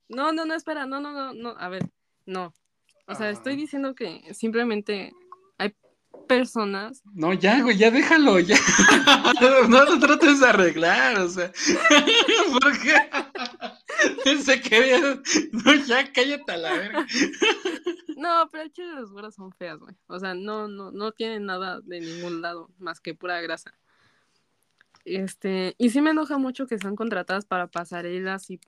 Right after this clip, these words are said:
Speaker 1: para más cosas que las que de verdad nos esforzamos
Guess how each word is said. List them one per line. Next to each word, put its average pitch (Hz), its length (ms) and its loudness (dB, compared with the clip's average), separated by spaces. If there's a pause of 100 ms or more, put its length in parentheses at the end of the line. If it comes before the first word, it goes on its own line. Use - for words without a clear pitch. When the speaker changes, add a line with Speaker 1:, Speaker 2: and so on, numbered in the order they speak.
Speaker 1:
para 180 500 -14
más 185 400 -8
cosas 208 460 -8 (200)
que 180 220 -4
las 170 360 -10
que 180 160 -4
de 180 120 -4
verdad 180 260 -4
nos 220 220 -6
esforzamos 185 680 -10